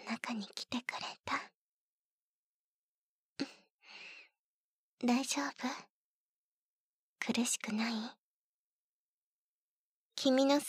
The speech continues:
きなように、お姉ちゃんのおっぱいのこと、枕にしてくれていいからね。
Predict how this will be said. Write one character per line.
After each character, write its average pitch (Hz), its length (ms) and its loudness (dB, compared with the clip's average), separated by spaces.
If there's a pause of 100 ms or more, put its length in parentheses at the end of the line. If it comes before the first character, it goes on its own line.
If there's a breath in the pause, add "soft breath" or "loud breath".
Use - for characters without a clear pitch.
き 311 140 -2
な 311 80 4
よ 277 80 0 (180)
う 233 40 -2
に、 240 200 -6 (920)
お - 20 6
姉 233 220 8
ち - 160 -4
ゃ 214 80 0
ん 190 60 -10
の 190 120 -6
お 214 40 -2
っ - 60 -10 (120)
ぱ 269 100 -2
い 240 80 -4
の 208 140 -8
こ - 120 -14 (140)
と、 - 160 -4 (880)
枕 247 420 6
に 185 160 0
し - 120 -4
て 240 140 0
く 254 140 -2
れ 262 120 -2
て - 120 -6
い 277 200 2
い 294 80 -4
か - 160 -2
ら - 140 -6
ね。 - 340 -6